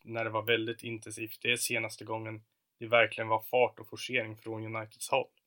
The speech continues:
Det har man ju tänkt på, men där såg man, ja, men det här vet man att de är kapabla till, men sen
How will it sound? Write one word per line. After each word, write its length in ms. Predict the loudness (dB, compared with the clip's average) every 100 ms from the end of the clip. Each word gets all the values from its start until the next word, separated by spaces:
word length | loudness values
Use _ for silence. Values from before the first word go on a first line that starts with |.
| _ _ _ _ _ -20 _
Det 120 | 4
har 80 | 6
man 120 | 6
ju 40 | 6
tänkt 240 | 4 2
på, 100 | -2
men 140 | 2 4
där 100 | 4
såg 300 | 6 4 4
man, 180 | 2
ja, 100 | 2
men 80 | 2
det 80 | 4
här 300 | 6 6 4 -6 _ _ 4
vet 240 | 6 6
man 100 | 4
att 100 | -4
de 120 | -4
är 40 | -4
kapabla 580 | -2 0 2 0 0 -6
till, 240 | -4 -4
men 160 | -4 0
sen 340 | 2 0